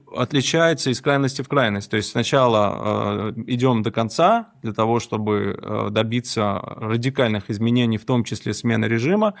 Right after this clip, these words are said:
А сейчас, а, даже сегодняшняя новость о том, что С Ш А готова выйти из войны, даже если не будет открыт Арм-, Ормузский пролив, и, и такая риторика уже звучит. Поэтому окончательно, а, вот такой, э, ясной, четкой стратегии, куда все это движется,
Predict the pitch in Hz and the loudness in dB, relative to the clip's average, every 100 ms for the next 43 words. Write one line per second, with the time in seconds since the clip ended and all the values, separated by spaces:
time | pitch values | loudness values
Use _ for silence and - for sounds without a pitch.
0 | - - - _ 104 107 - 135 - 175 | -18 -20 -20 _ 0 0 0 0 4 4
1 | 160 - 120 110 107 104 101 107 117 117 | 4 0 0 2 2 -2 -4 0 2 2
2 | 113 - 139 139 110 - 113 113 110 104 | 0 2 4 4 2 0 0 2 2 0
3 | - 104 120 117 - - 113 104 - - | -2 0 0 0 -2 0 2 0 -4 0
4 | 120 110 107 113 110 147 147 - 110 110 | 0 0 0 0 2 2 2 0 0 2
5 | 117 120 117 104 110 160 131 123 131 - | 4 4 2 2 4 4 4 4 2 0
6 | 113 113 117 110 101 190 - 107 - - | 0 2 0 -2 -4 -6 -4 -4 -6 -8
7 | 107 107 110 110 117 117 113 - 107 101 | -4 -2 -2 -2 0 0 -2 -4 -4 -4
8 | - - - _ - - 117 147 220 - | -4 -14 -20 _ -4 2 4 4 2 0
9 | - 120 113 113 113 165 196 185 180 185 | -2 0 2 2 2 4 4 2 2 2
10 | 165 156 143 139 131 131 - 123 - - | 2 0 0 -2 -2 -2 -2 -2 -4 -18
11 | - - _ 147 175 180 180 - 131 160 | -18 -20 _ 0 2 2 2 2 0 0
12 | 156 190 202 - 175 139 120 - - 120 | 2 2 2 0 0 2 2 0 0 2
13 | 104 104 135 147 143 170 131 104 - 107 | 2 0 0 0 2 4 4 2 0 -2
14 | - 110 143 151 - 117 107 - 143 - | -2 0 2 2 0 -4 -2 -2 -2 0
15 | 110 - 123 160 151 110 - 160 190 175 | -4 0 -2 0 0 -2 -2 4 6 4
16 | 117 - 120 113 107 120 208 202 185 - | 2 -2 -2 0 -4 -2 0 -2 -4 -2
17 | 104 | -2